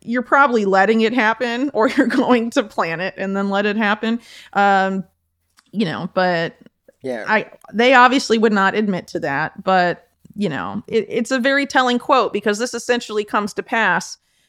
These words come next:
Speaker 1: um, with January sixth, not that much later. And then after you have Newman's statements, you have things like the Transition Integrity Project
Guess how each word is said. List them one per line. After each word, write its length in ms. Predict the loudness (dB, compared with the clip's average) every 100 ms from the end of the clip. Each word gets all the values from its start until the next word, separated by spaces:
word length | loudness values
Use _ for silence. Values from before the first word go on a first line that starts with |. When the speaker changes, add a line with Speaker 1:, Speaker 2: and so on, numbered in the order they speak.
| -2
Speaker 1:
um, 260 | 2 2 2
with 160 | 0 0
January 480 | -2 0 0 0 -2
sixth, 520 | -2 -4 -4 -10 -4
not 160 | -4 -2
that 100 | -6
much 220 | -6 -4
later. 300 | -2 0 -2
And 180 | -2 -4
then 120 | -4
after 440 | -2 -2 0 0 -2
you 120 | -2
have 200 | -4 -4
Newman's 300 | -4 -6 -8
statements, 440 | -4 -4 -4 -8 -8
you 80 | -10
have 80 |
things 240 | -8 -8 -4
like 140 | -6
the 80 | -6
Transition 500 | -8 -8 -8 -10 -12
Integrity 520 | -10 -4 -4 -4 -10
Project 600 | -6 -4 -2 -2 -4 -6